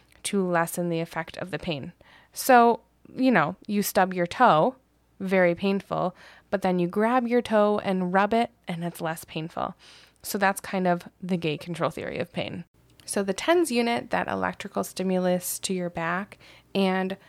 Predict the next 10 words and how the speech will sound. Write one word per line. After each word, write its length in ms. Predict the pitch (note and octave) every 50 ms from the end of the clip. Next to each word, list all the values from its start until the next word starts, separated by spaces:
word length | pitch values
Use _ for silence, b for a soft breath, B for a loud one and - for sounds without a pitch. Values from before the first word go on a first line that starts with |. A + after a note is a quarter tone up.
| b b b b _ _
squeezing 540 | - - - - G3 F#3+ F#3+ G3 F#3+ F#3
a 40 | F3+
comb, 460 | F3 - - F#3 F3+ F#3 F#3 G#3+ B3 - _ _ _ _ _ _ -
use 300 | - B3 B3+ D#4+ F#4 E4+
that 240 | - B3+ A#3+ A3 G#3+
gate 180 | - G#3+ G#3+ G#3
control 380 | - G3+ F#3+ F#3 - F3 F3
theory 400 | E3+ - - G3 F3+ E3 D#3+ D#3+
where 480 | - - F#3 F#3+ F3 E3+ E3+ F3 F3 F3 B B B B B B B B B _ _ -
those 600 | G3 F#3 G3+ G3 F#3+ F#3+ F#3+ F#3 - - -